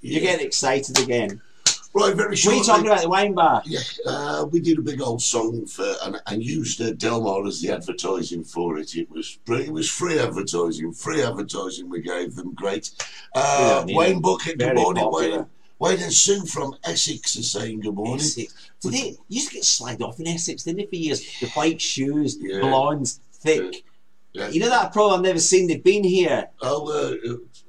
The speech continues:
Speaker 2: what was it? Someone about some Essex, I don't know. The only way is Essex.
Speaker 1: Yeah, I've never seen it.
Speaker 2: Is that, is that what it's called?
Speaker 1: Yeah,
Speaker 2: I
Speaker 1: yeah,
Speaker 2: don't
Speaker 1: I
Speaker 2: know.
Speaker 1: think so. They've been here, haven't they, to Las Americas?
Speaker 2: I think they have, yeah.
Speaker 1: Yeah.
Speaker 2: Uh, House in the Sun,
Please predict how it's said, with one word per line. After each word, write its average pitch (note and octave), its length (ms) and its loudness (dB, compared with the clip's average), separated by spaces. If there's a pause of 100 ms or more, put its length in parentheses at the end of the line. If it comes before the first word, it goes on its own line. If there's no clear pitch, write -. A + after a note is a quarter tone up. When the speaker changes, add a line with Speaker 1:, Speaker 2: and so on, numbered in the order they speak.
Speaker 2:
what - 180 -16
was - 180 -10
it? A#2 100 -12
Someone C#3 340 -6
about A#2+ 340 -6
some A#2+ 440 -6
Essex, - 460 -8
I F2 60 -8
don't G2 320 -6
know. F2 180 -8 (120)
The D#3 140 0
only D3 220 0
way B2 280 0
is B2 140 -2
Essex. - 240 -6
Speaker 1:
Yeah, A#2+ 340 0
I've B2+ 100 -2
never F3+ 180 0
seen D#3+ 320 4
it. - 200 -4 (140)
Speaker 2:
Is D#3+ 140 -6
that, - 240 -4
is - 100 -10
that - 120 -6
what - 100 -8
it's D#2+ 120 -2
called? E2 480 -2
Speaker 1:
Yeah, A#2 180 -4
Speaker 2:
I - 80 -8
Speaker 1:
yeah, A2+ 180 -4
Speaker 2:
don't G#2 100 -2
Speaker 1:
I G2+ 60 -4
Speaker 2:
know. A#2+ 60 -10
Speaker 1:
think A#2 180 -4
so. G#2 260 -6
They've A#2+ 160 -6
been A3 180 4
here, - 160 0
haven't F#3 220 2
they, B2+ 120 -4
to G#2+ 180 -6
Las A2 180 -4
Americas? A2 560 -8
Speaker 2:
I F2+ 80 -2
think F2 240 -4
they F2+ 140 -2
have, C#3+ 140 -10
yeah. C#3+ 80 -14 (220)
Speaker 1:
Yeah. - 80 -6
Speaker 2:
Uh, E3+ 260 2 (100)
House D#3+ 240 0
in A#2+ 80 -4
the A2+ 100 -2
Sun, D#3+ 380 -4